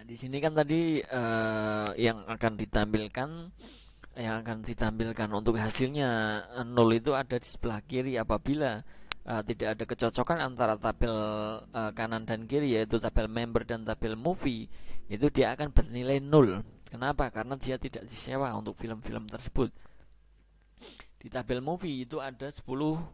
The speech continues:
eh, judul film, sedangkan yang disewa hanya ada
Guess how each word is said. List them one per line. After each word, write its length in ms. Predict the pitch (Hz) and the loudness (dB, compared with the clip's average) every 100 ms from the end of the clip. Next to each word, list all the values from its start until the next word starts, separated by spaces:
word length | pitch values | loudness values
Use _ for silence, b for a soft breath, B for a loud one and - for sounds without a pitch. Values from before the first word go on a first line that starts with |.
| - b b b b b - | -16 b b b b b -14
eh, 320 | 127 120 123 | -8 -4 -4
judul 320 | 120 110 143 | -6 -2 -2
film, 480 | 139 151 120 98 92 - | -2 -6 -6 -10 -16 -18
sedangkan 400 | - - 110 117 | -16 -12 -8 -6
yang 180 | 117 113 | -6 -6
disewa 400 | 98 - 143 156 | -10 -6 -2 -2
hanya 320 | 113 117 131 120 | -2 -4 -6 -6
ada 240 | 131 | -6